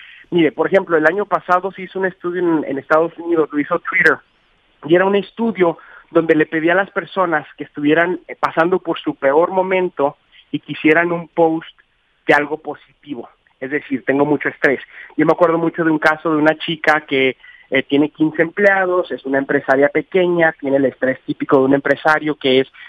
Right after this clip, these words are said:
sacar adelante la nómina, el estrés, los impuestos, las ventas. Y en ese momento llega a su oficina, era su cumpleaños, y le ponen un arreglo de globos. En ese momento le pide a una persona que le tome una foto, le toman la foto, la sube a Twitter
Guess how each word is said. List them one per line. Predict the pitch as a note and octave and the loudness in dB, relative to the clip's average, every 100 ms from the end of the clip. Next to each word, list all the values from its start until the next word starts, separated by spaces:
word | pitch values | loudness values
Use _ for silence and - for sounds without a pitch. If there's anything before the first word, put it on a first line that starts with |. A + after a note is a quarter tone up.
| - _ | -20 _
sacar | C#3 C3 C3 | 0 2 2
adelante | C3+ B2+ B2+ C#3 | 2 2 0 0
la | C#3 | 2
nómina, | D#3+ F#3 F3 E3+ E3 D#3 D#3 C#3 | 4 2 2 -6 -4 0 0 0
el | A#2+ | -4
estrés, | - F3+ F3+ E3+ | -8 -4 0 0
los | D#3 - | -4 -8
impuestos, | B2 - F#3 E3+ _ D3 | -18 -2 0 0 _ -10
las | B2 B2 | -8 -2
ventas. | E3+ F#3 - D3+ - _ _ _ _ _ _ | 0 0 0 -2 -2 _ _ _ _ _ _
Y | D3 | -2
en | D#3 | 2
ese | E3+ G#3+ | 2 2
momento | G3+ G#3 G#3+ - F3 | 2 2 0 -2 -4
llega | - C#3+ D3+ | 0 0 0
a | |
su | F3+ | -2
oficina, | E3 E3 G3 F3+ E3 | -12 -6 0 2 0
era | C3 B2+ | -2 -4
su | - | -4
cumpleaños, | - E3 D#3 E3+ F3+ F3+ D#3+ D3+ - - _ - | -8 -8 2 4 4 0 -6 -6 -16 -20 _ -2
y | |
le | C#3+ C3+ | 0 2
ponen | C#3+ C#3 D3+ | 0 0 2
un | D3 | 2
arreglo | D3 C#3 B2+ C3 | 2 0 -2 -2
de | C3+ | -2
globos. | C3+ D3 C3+ A#2 - - _ - _ | 0 0 0 -8 -14 -20 _ -20 _
En | B2+ | -2
ese | C#3 E3 | -2 0
momento | D#3+ D3 D3 | 2 2 2
le | D#3 D3 | -2 0
pide | D3 | -2
a | D3 | 0
una | D3+ | 2
persona | D3 D3 D3 | 0 0 -2
que | D3+ | 0
le | C3+ | -2
tome | - D3 | 2 2
una | D#3+ F3 | 4 2
foto, | - G#3 - A3+ _ | 2 0 -2 -10 _
le | B2+ | -10
toman | B2 C3+ | -6 -2
la | D#3 | -2
foto, | D#3+ G3+ - F#3 | 0 -2 0 2
la | C#3+ - | 2 0
sube | - C#3 D3+ | -10 0 0
a | |
Twitter | D#3 A3+ G#3 F#3+ | 0 -4 0 0